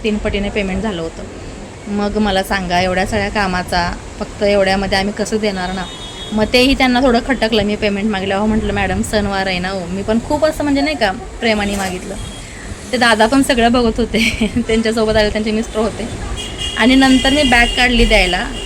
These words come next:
तर पहिल्यांदा दिली बॅग ती वेगळी होती, दुसऱ्यांदा बॅग दिलीच नाही. मी ट्रान्सपरंट बॅगमध्ये ठेवलं होतं आणि मी बॅगा काढल्यानंतर इथंच ठेवते, माझ्या डाव्या हाताला कपाटामध्ये असतात, एकाच कप्प्यामध्ये इकडे तिकडे असं, पण एकाच कप्प्यामध्ये बॅगा असतात. त्यातल्या सगळ्या बॅगा दाखवल्या, तुमची कोणती नाही, माझी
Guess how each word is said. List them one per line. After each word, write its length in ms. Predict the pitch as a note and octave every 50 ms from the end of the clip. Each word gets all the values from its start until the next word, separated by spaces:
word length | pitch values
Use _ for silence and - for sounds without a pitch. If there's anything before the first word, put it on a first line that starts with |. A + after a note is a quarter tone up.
| - - -
तर 100 | A3+ B3+
पहिल्यांदा 440 | - C4 A#3+ A#3 A#3+ B3+ C4 C4+
दिली 260 | C4+ A#3 C4 B3+ B3+ C4
बॅग 200 | A3+ A#3+ A#3+ A#3+
ती 240 | - - - B3+
वेगळी 280 | A#3+ B3 A3+ G#3+ A3 A#3
होती, 220 | B3+ G#3 - G#3+
दुसऱ्यांदा 380 | G#3 A#3+ A#3 B3 A3+ A3+ A#3+ A#3
बॅग 160 | A3 A3+ A3+
दिलीच 300 | A#3 A3 A#3 A#3 A#3+ A#3 - -
नाही. 120 | A3 G#3
मी 120 | G#3+ A3+ A3
ट्रान्सपरंट 600 | G#3+ - A3+ A3 G#3+ G#3+ - - A3+ A3+ A#3 A3
बॅगमध्ये 340 | A3 G#3 G3+ G#3 G#3 A3+
ठेवलं 240 | A3 - A#3 G3 F#3+
होतं 220 | F#3+ F3+ - G3 G#3 - - - - - - - -
आणि 200 | - G#3+ A3 A#3
मी 160 | B3 B3+ C4 C4
बॅगा 320 | B3 A#3+ A3 G3+ A3 A3+
काढल्यानंतर 720 | A#3+ B3+ A#3 A3 A3 G#3+ A3 A3+ A3+ A#3 A#3 - G#3+ A3 G#3+
इथंच 360 | - A#3+ - C4+ C#4+ D4 -
ठेवते, 360 | - C#4+ A#3+ A3+ - G3+ F#3+ F#3+
माझ्या 220 | G3 F#3+ G3+ G3+
डाव्या 260 | G3+ G3+ F#3+ F#3+ G3+
हाताला 240 | G3 - G3+ G3+ G3+
कपाटामध्ये 520 | - A3 G3+ - G3+ F#3+ G3 G3 F#3+ G3+
असतात, 260 | F#3+ D#3+ - - G3+ A3+ - - - - - - - - - - - - -
एकाच 300 | A#3 A#3 C4 C4+ C4+ -
कप्प्यामध्ये 500 | - G3+ A3 - A3 A3 G#3 G3+ A3 B3
इकडे 220 | B3 - A3 A3 A#3
तिकडे 160 | B3 B3 A#3+
असं, 140 | B3 - B3+
पण 120 | D4+ C#4
एकाच 300 | B3+ B3+ - C4+ C4 -
कप्प्यामध्ये 380 | B3+ A#3+ - A#3 A3+ A3 A3+ G#3+
बॅगा 300 | G#3 G3+ F3+ E3+ F3+ F3+
असतात. 220 | F3+ - G3+ G3
त्यातल्या 280 | G3 A3 A3 A3+ A#3 C4
सगळ्या 360 | - - G#3 G#3 G3+ G#3+ A#3
बॅगा 220 | A#3 A3 G#3+ G3
दाखवल्या, 360 | F#3+ G3+ G3 - - G#3 G3
तुमची 300 | G3 - A3+ A3 G#3+ -
कोणती 260 | G#3+ G#3+ G#3+ G#3 G#3 G#3
नाही, 180 | G#3+ G#3+ A3+
माझी 240 | A3 G#3+ G#3 G#3+